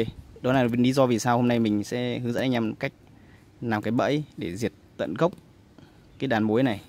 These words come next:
diệt cả cái con muối chúa này luôn anh em. Ok nhá.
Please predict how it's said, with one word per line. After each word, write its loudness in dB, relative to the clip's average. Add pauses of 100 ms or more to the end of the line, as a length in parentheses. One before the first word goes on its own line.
(180)
diệt -6
cả -4
cái -4
con -2
muối 0
chúa -2
này -2
luôn 0
anh -4
em. -4 (300)
Ok 0
nhá. 4